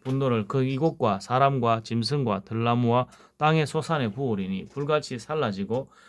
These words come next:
꺼지지 아니하리라 하시니라. 만군의 여호와 이스라엘의 하나님께서 이와 같이 말씀하시되, 너희 희생제물과 번제물의 고기를 아울러 먹어라. 사실은 내가 너희 조상들을 애굽 땅에서 인도하여 낸 날에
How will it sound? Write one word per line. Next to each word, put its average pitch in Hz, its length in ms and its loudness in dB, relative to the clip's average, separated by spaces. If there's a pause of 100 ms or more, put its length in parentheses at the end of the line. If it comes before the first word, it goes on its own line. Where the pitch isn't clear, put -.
(120)
꺼지지 170 400 0
아니하리라 113 640 0
하시니라. 104 580 -4 (300)
만군의 151 480 2
여호와 120 420 2
이스라엘의 127 640 -2
하나님께서 107 760 -4
이와 135 280 0
같이 107 240 -4
말씀하시되, 101 960 -6 (360)
너희 147 220 6
희생제물과 131 1000 -4
번제물의 123 640 0
고기를 113 500 -4
아울러 123 420 -2
먹어라. 98 440 -2 (340)
사실은 147 560 2
내가 107 240 0
너희 123 240 0
조상들을 120 720 -4
애굽 147 320 -4
땅에서 101 360 -2
인도하여 131 460 -2
낸 98 220 0
날에 92 400 -6